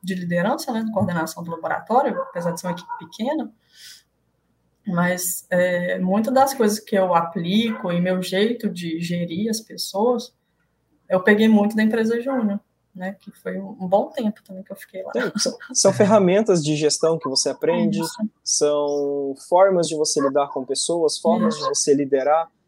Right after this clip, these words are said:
Speaker 2: De repente, algo que você fez na época, né? Não deu tanto certo, então, de repente, esse não é o caminho, vou tentar por outro
Speaker 1: Uhum.
Speaker 2: caminho.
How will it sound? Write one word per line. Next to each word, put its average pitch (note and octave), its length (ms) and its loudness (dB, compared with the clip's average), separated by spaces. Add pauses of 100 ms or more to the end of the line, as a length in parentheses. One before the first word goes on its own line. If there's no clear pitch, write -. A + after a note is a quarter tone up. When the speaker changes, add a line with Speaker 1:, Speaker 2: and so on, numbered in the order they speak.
(140)
Speaker 2:
De C3+ 80 0
repente, F3+ 420 -2
algo F#3+ 300 2
que F#3 140 -6
você E3 260 -4
fez E3 320 -6
na D3 180 -6
época, C#3 360 -6
né? C3+ 160 -10 (280)
Não D#3 220 4
deu F3 180 6
tanto E3 300 0
certo, D#3 340 2
então, D3 200 -6
de D3 40 2
repente, D3+ 400 -4
esse D#3 160 -4
não C#3 140 -4
é C3+ 40 -2
o C3 40 -6
caminho, D3 340 -6
vou C3+ 140 -2
tentar C3+ 340 -6
por C3 120 -2
outro C3 140 -2
Speaker 1:
Uhum. - 40 -6
Speaker 2:
caminho. D#3 340 -4